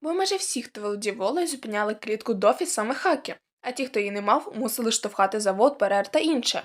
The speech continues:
А тепер подивіться, що штовхають усі командири флоту. Правильно, бар'єр Бартоломео. Це все дрібниці, та повертаємось до теми. Якщо твоє тіло не здатне поспівати за швидкістю суперника, то ніяке хакі спостереження тобі не допоможе.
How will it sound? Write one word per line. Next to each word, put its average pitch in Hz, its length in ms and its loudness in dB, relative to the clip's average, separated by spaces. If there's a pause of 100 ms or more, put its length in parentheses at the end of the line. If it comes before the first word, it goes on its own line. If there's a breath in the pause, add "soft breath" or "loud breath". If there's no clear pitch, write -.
(140)
А 247 100 -10
тепер 262 320 2
подивіться, 226 580 -2
що - 300 4
штовхають 294 640 2
усі 254 240 -2
командири 226 420 -2
флоту. 233 440 -6 (300)
Правильно, 285 480 -2
бар'єр 233 380 0
Бартоломео. 214 680 -4 (120)
Це - 100 -12
все 320 160 -4
дрібниці, 233 500 -4
та 214 120 -12
повертаємось 247 680 -4
до 226 80 -14
теми. 196 320 -8 (320)
Якщо 262 280 -4
твоє 285 200 0
тіло 262 360 0
не 233 120 -2
здатне 233 340 2
поспівати 247 540 2
за 233 120 -6
швидкістю 233 520 -2
суперника, 294 580 -2
то - 140 -4
ніяке 302 340 2
хакі 254 320 2
спостереження 262 720 0
тобі 208 240 0
не 208 120 -2
допоможе. 196 560 -2